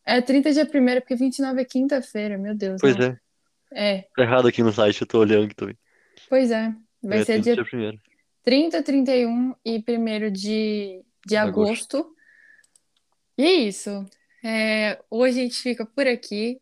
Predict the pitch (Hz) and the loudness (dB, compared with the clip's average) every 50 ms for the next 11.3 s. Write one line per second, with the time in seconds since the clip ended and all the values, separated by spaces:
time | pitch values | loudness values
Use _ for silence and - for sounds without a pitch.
0 | _ - 208 214 214 208 226 226 220 220 233 233 226 233 - 254 240 240 _ _ | _ -10 -6 -6 -4 -4 -2 -4 -2 -2 -2 -2 -4 -4 -6 -6 -6 -6 _ _
1 | _ _ _ _ _ _ - 202 190 196 226 269 285 294 277 254 247 226 226 226 | _ _ _ _ _ _ -8 -6 -4 -2 -2 0 0 0 0 -2 -2 -4 -4 -4
2 | 233 240 233 185 175 170 175 170 151 139 - - 151 151 - 156 147 - 156 151 | -2 0 2 2 2 4 4 2 2 2 0 -2 -4 -4 -4 -6 -6 -2 0 0
3 | 139 131 113 117 123 123 113 - 117 113 120 120 113 110 104 98 98 98 95 92 | 0 0 -2 -2 -2 -2 -4 -4 -4 -4 -4 -4 -6 -6 -6 -4 -2 -2 -2 -4
4 | - - 107 107 104 98 90 - _ _ _ _ _ _ _ _ - - 208 214 | -4 -4 -4 -2 -2 -2 -6 -8 _ _ _ _ _ _ _ _ -12 -8 -6 -4
5 | 247 294 269 226 240 240 226 220 - 208 196 185 - - - _ - - 113 107 | -2 2 2 4 4 4 2 0 -2 -4 -6 -6 -10 -14 -20 _ -18 -10 -8 -6
6 | 107 101 101 98 95 92 90 95 - 104 110 107 - - 110 107 110 113 120 120 | -4 -4 -6 -6 -8 -10 -12 -10 -4 -2 -2 -2 0 0 2 2 4 2 2 0
7 | - - 123 113 117 113 117 113 113 110 110 - - - _ _ _ - - - | -2 -2 -2 0 2 4 4 4 4 4 2 0 -2 -8 _ _ _ -20 -20 -20
8 | _ _ _ _ - 120 127 131 131 127 120 120 120 117 - - - 120 123 147 | _ _ _ _ -4 0 4 6 6 6 6 6 4 2 2 -2 -4 -2 2 4
9 | 170 165 147 139 156 - - - 123 127 139 - - - - - 131 - 120 117 | 6 6 6 4 2 0 -2 -2 -2 -2 -2 -2 -6 -12 -8 -6 -4 0 2 2
10 | 120 110 104 92 90 - - - 107 95 - - 117 120 120 - 330 - 359 381 | 4 2 0 -2 -8 -10 -10 -8 -6 -6 -6 -6 -4 -4 -2 2 4 4 4 4
11 | 403 370 349 277 240 196 | 2 2 2 0 0 -2